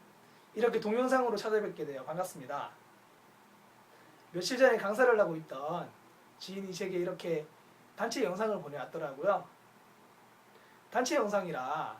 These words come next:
조금 어색하긴 했지만 굉장히 색다르고 재밌었어요. 저 또한 이 동영상을 보시고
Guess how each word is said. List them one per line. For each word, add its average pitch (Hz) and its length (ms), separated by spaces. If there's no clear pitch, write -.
조금 180 220
어색하긴 214 460
했지만 135 500
굉장히 220 320
색다르고 262 420
재밌었어요. 165 600
저 220 120
또한 247 280
이 - 20
동영상을 269 520
보시고 151 680